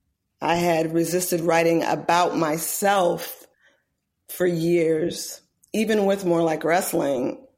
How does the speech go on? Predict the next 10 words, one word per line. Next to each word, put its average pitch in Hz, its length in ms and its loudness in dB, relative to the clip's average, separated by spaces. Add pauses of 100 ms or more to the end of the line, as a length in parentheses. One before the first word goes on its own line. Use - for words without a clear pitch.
(280)
I 180 80 2
wrote 175 180 4
about 165 220 2
my 160 120 2
life, 165 360 0
but 170 140 2
it 165 100 2
was, 165 460 -2 (480)
you 226 140 0
know, 165 480 0